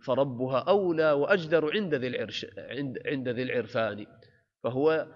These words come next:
فهو الجميل يعني ب-، ب-، على الحقيقة جل وعلا. الله تعالى هو الجميل، من أسمائه الجميل،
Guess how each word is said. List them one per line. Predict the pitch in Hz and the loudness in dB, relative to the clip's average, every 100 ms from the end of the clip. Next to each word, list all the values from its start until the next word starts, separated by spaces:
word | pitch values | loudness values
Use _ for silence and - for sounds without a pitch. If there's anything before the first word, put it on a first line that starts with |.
| - - _ - 90 90 73 117 | -20 -20 _ -18 -16 -12 -12 -10
فهو | 135 135 151 | -6 2 2
الجميل | 131 131 135 131 117 110 - _ - _ | 2 -2 -4 -4 -6 -8 -12 _ -20 _
يعني | - 120 117 120 | -6 -4 -4 -6
ب-، | 113 | -8
ب-، | - - - | -12 -12 -12
على | 98 104 110 127 123 | -12 -10 -6 -2 -4
الحقيقة | - 127 139 127 120 | -4 -4 -2 -2 -6
جل | 113 127 117 | -4 -4 -2
وعلا. | 110 113 107 110 | -2 -4 -8 -10
الله | 113 127 | -6 -6
تعالى | 135 123 131 156 | -4 -4 -2 -2
هو | 143 156 | 0 -2
الجميل، | 139 160 226 190 | 0 0 -2 -4
من | 143 143 | -6 -8
أسمائه | 143 165 214 214 | -6 -4 -2 -2
الجميل، | 165 151 160 202 233 | -6 -2 -2 -2 -6